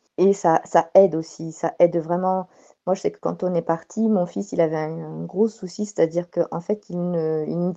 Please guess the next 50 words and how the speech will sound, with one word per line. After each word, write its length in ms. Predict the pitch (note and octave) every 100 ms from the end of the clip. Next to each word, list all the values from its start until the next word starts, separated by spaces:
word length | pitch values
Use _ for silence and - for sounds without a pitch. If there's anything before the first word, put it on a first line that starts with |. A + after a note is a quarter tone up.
| -
il 120 | G3 G#3
n'était 240 | G#3 G#3
bien 200 | F3 G3+
qu'avec 420 | G#3 E3+ D#3 -
moi. 320 | F3+ F#3 G3+ - _ _ _
Il 120 | -
avait 160 | D3 C3+
pas 180 | - F3
de 80 | F3
copains, 800 | A3 G#3 G3+ G3 G#3 G#3 A3 G#3 _ _ _
il 180 | - E3+
était 240 | F3 F3 E3+
pas 200 | G3+ G#3
sociable 520 | G3+ G3+ G3 F#3 E3+
pour 340 | - E3 -
un 120 | D#3+
sou. 320 | D#3 - F#3+ - _
Et 100 | E3+
tout 140 | - G3
le 60 |
monde 120 | G#3+
nous 180 | A3 F3+
avait 220 | E3+ D#3+
dit : « 300 | D#3 G3 G#3 G3+ - -
Mais 100 | E3+
ça 160 | E3 C#3+
va 140 | -
être 140 | - _
pire, 400 | - G#3 G#3 G#3
oh 80 | -
là 140 | F3 -
là, 220 | F3+ F3+
vous 120 | F3
partez 320 | E3 E3+ F3 D#3
avec 260 | E3 D#3+
Lenny 480 | F#3 G#3 A3 A3+ A3
qui 160 | - E3+
parle 260 | C#3+ C3+
à 60 | C3+
personne. 720 | E3 G3 - A#3+ A#3+ A#3+ A3+ _ - _ -
Mais 240 | D#3+ D3+
imaginez-vous, 640 | D3+ D#3 D#3 F3 A3 A3+ A#3+
il 100 | G#3
va 120 | E3
vivre 260 | D#3+ E3 D#3+
avec 260 | D#3 D#3+
vous, 460 | E3+ F#3 G#3 A3+ B3 _ _ _
H 160 | E3 D3+
vingt-quatre, 520 | D3+ D#3+ G#3+ A#3 -
euh, 260 | D#3 D#3